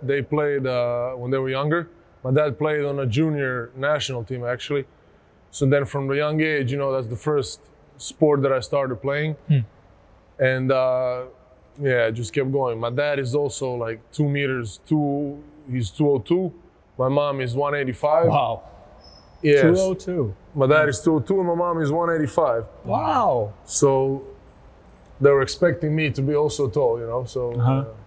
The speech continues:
Speaker 1: soccer didn't make sense.
Speaker 3: You have any brothers, sisters?
Speaker 1: I have a younger brother, yeah.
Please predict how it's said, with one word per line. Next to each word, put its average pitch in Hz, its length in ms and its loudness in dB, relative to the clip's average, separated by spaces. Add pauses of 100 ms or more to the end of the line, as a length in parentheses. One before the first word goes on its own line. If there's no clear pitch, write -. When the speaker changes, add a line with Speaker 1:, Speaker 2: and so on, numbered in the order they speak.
(120)
Speaker 1:
soccer 139 380 2
didn't 131 260 0
make 127 140 -4
sense. 135 200 0
Speaker 3:
You 143 40 6
have 160 140 4
any 156 240 0
brothers, 135 420 0
sisters? 147 380 -10 (240)
Speaker 1:
I 139 80 6
have 139 120 4
a 143 60 4
younger 143 240 0
brother, 117 440 0
yeah. 104 60 -10